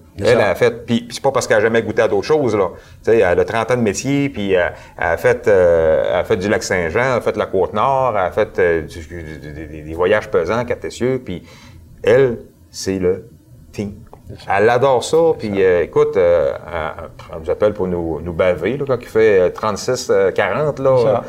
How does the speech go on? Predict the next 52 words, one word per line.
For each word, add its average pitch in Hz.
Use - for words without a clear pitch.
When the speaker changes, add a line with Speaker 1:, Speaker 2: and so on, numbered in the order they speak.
Speaker 2:
puis 95
nous 92
autres, 110
on 95
gèle, 135
là. 139
Speaker 1:
C'est 143
ça. 127
Speaker 2:
Mais, 80
euh, 78
c'est, 85
Speaker 1:
C'est 90
ça. 85
Speaker 2:
c'est, 80
euh, 73
Speaker 1:
Écoute, 147
on, 123
on 110
fait 123
juste 117
regarder 120
sur 113
Facebook. 107
Il -
y 92
a 92
plein 135
de 131
chauffeurs 127
là, 110
euh, 90
qui -
travaillaient 113
chez 110
nous, 123
qui -
sont 113
rendus 110
ailleurs, 113
qui, 110
ou 107
qui -
sont 120
encore 117
chez 110
nous, 123
que 107
partout 127
où 135
ils 113
passent, 123
là, 113